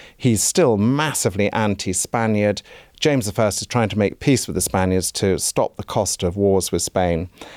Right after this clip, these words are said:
And so he's sent for thirteen years to the Tower, gets away briefly from there,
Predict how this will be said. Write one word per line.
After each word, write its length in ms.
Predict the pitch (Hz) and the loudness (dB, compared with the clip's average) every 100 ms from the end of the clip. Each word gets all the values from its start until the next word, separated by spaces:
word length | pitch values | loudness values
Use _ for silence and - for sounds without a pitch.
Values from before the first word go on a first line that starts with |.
| - - | -20 -6
And 240 | 127 113 107 | 0 0 0
so 140 | 123 | 0
he's 220 | 117 120 | 2 2
sent 300 | - 117 - | 2 0 -2
for 120 | - | -6
thirteen 680 | 107 - 139 123 - 113 101 | -6 0 2 2 2 2 4
years 280 | 101 98 90 | 4 2 0
to 100 | - | -4
the 100 | - | -6
Tower, 520 | - 113 92 - 104 - - - - - | -2 0 0 -2 -6 -12 -20 -20 -8 -4
gets 260 | - - | -2 -2
away 400 | 107 104 95 90 - | 0 2 4 0 -2
briefly 400 | - 127 - 95 | 0 0 0 -2
from 300 | 87 - 90 | -2 0 0
there, 300 | 82 78 92 | 0 0 -2